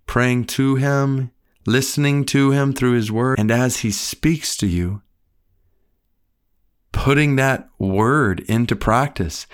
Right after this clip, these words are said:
sharing that word with others. In the church that I pastor, in McLean Bible Church, we talk about an acrostic for walking through Scripture: meditate,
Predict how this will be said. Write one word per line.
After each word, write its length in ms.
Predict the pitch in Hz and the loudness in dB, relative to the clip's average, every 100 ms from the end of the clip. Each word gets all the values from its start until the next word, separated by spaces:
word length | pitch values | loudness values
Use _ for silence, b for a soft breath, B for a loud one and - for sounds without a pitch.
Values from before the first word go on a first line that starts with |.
| B | B
sharing 800 | - - - - 135 156 151 120 | -8 -4 -4 0 2 4 4 2
that 240 | 98 92 87 | 2 2 0
word 480 | 98 104 104 101 101 B B | 2 2 2 -2 -8 B B
with 420 | 107 123 127 127 | 0 2 2 0
others. 600 | - 127 127 85 82 - b b b b b | 0 0 0 -2 -6 -12 b b b b b
In 200 | 110 104 | -2 0
the 360 | 104 101 202 202 | 2 0 -2 -6
church 340 | - 117 127 - | -2 0 0 -2
that 260 | 123 120 | -2 0
I 120 | 117 | -2
pastor, 580 | 120 131 139 139 - 98 | 0 0 0 -2 -2 -2
in 160 | 92 92 B B B B | -2 -6 B B B B
McLean 280 | - - 123 | -8 -2 0
Bible 240 | 123 135 127 | 2 0 0
Church, 380 | - 104 - | 0 0 0
we 80 | 120 | -6
talk 320 | 101 117 127 | 0 2 2
about 180 | 123 104 | 2 2
an 60 | 98 | 2
acrostic 720 | 95 107 107 127 - 95 87 | 0 0 2 0 -2 -4 -6
for 380 | - 95 90 - _ _ - | -8 -6 -6 -8 _ _ -4
walking 400 | 101 110 117 123 | 2 2 2 0
through 160 | 127 120 | 2 0
Scripture: 720 | - 131 - 101 90 87 - | 2 -2 0 -2 0 -2 -8
meditate, 880 | - 95 107 120 - 135 147 147 | -2 2 2 0 0 0 0 -4